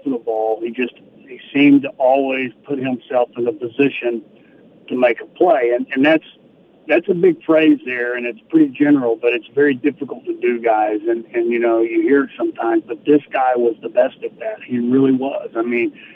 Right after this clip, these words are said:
there are people that have that ability to,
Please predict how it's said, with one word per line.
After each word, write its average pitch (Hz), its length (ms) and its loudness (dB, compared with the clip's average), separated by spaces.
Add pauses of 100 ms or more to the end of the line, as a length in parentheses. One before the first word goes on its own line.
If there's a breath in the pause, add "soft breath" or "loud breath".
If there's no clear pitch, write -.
(200 loud breath)
there 135 160 2
are 147 80 4
people 160 560 2 (400 loud breath)
that 135 140 -6
have 151 300 2
that 165 160 4
ability 160 600 0
to, 127 220 -10